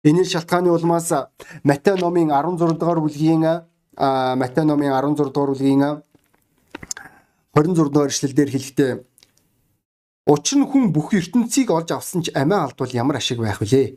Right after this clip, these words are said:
Эсвэл амийн хон оронд тэр юугаан өгөх хүлээ гэж би бэлгэлж байгаа. Энэ гунигтай зураглал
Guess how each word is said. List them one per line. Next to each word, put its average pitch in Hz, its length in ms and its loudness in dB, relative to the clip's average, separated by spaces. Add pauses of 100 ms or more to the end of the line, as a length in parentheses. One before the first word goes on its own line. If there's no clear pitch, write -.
(160)
Эсвэл 123 320 0
амийн 139 320 2 (320)
хон 135 160 2
оронд 120 320 -4
тэр 120 160 -2
юугаан 165 480 2
өгөх 123 320 -2
хүлээ 139 320 2
гэж - 40 -12 (120)
би 117 80 2
бэлгэлж - 400 -6
байгаа. - 240 -6 (1040)
Энэ 247 320 2
гунигтай 196 560 -2
зураглал 160 540 -2